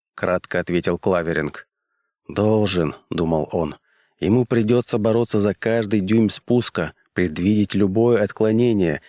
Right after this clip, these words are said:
Сервомеханизмы в этих старых кораблях класса «Эпсилон» не предназначены по-настоящему для непредвиденных ситуаций».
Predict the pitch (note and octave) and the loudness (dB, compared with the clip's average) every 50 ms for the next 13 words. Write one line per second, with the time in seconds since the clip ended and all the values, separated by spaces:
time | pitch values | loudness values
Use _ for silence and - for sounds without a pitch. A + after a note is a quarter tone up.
0 | _ _ _ - - - D2 E2 F2+ F#2 F2 E2+ F2+ E2+ - E2+ E2+ E2+ F#2 G2+ | _ _ _ -12 -6 -2 -2 0 2 0 0 0 0 -2 -2 -2 0 0 2 2
1 | G#2+ G2+ F#2+ F2+ F2 E2+ F2 F2 - F2+ E2 - - - F#2+ F#2+ G2 F2+ - - | 2 0 0 0 2 2 0 0 0 -4 -4 -6 -4 -2 0 0 0 -2 -2 -2
2 | F2+ F2 F2 D#2+ G2 F#2+ G2+ F#2 - - - G2 G2 F2+ - - F2+ - - G2 | -2 -2 -2 -2 -2 -2 -2 -2 -2 -4 -2 -2 -2 -2 -2 -4 -4 -2 -2 -4
3 | G2+ - - - G#2 G2+ G2+ G2 - - - - _ _ _ - A2+ B2+ - B2+ | -2 -2 -2 0 0 0 0 -2 -4 -8 -18 -20 _ _ _ 0 0 2 2 0
4 | C3 B2+ A#2+ B2+ B2 A#2 A2+ A#2+ C3 C3 A#2 - A2+ A2 G#2 - A2 G#2 G#2 - | 0 2 2 0 2 2 2 2 2 2 0 0 0 0 0 0 0 0 0 -2
5 | - - F2+ F2+ F#2+ G#2 G#2+ G#2 - - G#2 G2+ F2+ F2+ G2 F#2+ G2 G2 G2 - | -2 -2 0 2 2 2 0 0 0 0 0 0 2 2 2 2 2 0 0 0
6 | - F#2 E2+ D#2+ E2+ F#2 F#2+ E2+ F#2 F#2+ F#2+ G2 - - - G2 - A2 G#2 A2 | 0 -2 -2 -2 -2 -2 -2 0 0 0 0 -2 -2 -4 -4 -4 -2 0 0 2
7 | A2 G2 - - - - C#2 B1 - | 0 0 -2 -4 -6 -6 -8 -8 -10